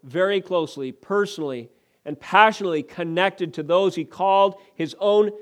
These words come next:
spiritual children. And so the second portion of our text, we witness his personal and passionate concern for those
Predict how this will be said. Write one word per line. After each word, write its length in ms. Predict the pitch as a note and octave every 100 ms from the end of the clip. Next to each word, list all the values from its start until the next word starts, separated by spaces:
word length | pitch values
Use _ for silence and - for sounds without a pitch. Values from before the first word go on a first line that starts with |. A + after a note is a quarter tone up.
| -
spiritual 680 | - - G#3 A3 G#3+ G#3 F3+
children. 580 | - G3+ G3+ E3 A#2 G#2 _ _ _ _ _ -
And 140 | D#3+
so 140 | G3+
the 100 | F#3+
second 420 | F3 - B3+ B3+ F#3+
portion 320 | G3 F#3 F3+
of 60 |
our 120 | F3 D#3
text, 360 | E3+ F#3+ F#3+
we 100 | G3
witness 420 | E3+ G3 G#3+ G3
his 140 | F3+ D#3
personal 440 | - A3 G#3 G#3+
and 100 | E3+
passionate 480 | - G3+ G3+ A3+ G#3
concern 500 | D#3+ D3 - G3+ A3
for 140 | -
those 400 | D#3 E3+ G3 G#3